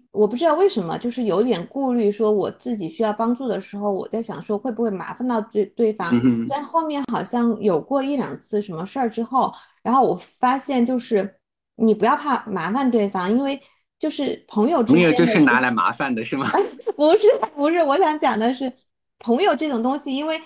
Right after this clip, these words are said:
Speaker 1: 你们两个是相互的，就是你不要怕麻烦对方，然后别人才不会说他怕麻烦你，这种是相互的。
Speaker 2: 嗯。就所以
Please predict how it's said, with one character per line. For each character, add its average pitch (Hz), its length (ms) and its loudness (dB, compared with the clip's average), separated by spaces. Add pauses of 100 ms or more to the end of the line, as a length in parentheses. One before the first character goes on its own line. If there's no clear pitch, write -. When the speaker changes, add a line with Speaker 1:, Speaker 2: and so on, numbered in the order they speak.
(280)
Speaker 1:
你 214 160 0
们 - 220 -4
两 254 220 -6
个 214 100 0
是 226 180 -8
相 254 340 -2
互 339 300 -2
的， 180 320 -6
就 - 80 -4
是 311 80 -8 (120)
你 202 120 0
不 - 140 -6
要 226 140 0
怕 277 140 -10
麻 190 200 -6
烦 240 200 -2
对 226 160 -2
方， 208 200 -4 (180)
然 240 140 -2
后 262 80 -2
别 196 160 2
人 285 140 -4
才 226 200 -6
不 202 160 -4
会 240 200 0
说 226 380 -2 (300)
他 285 180 0
怕 285 180 -2
麻 190 200 0
烦 277 220 -2
你， 110 180 -6 (220)
这 - 100 -6
种 208 100 -2
是 233 120 -4
相 247 320 -2
互 254 260 -4
的。 208 120 -4
Speaker 2:
嗯。 - 160 -8 (240)
就 175 100 4
所 170 220 2
以 160 120 -2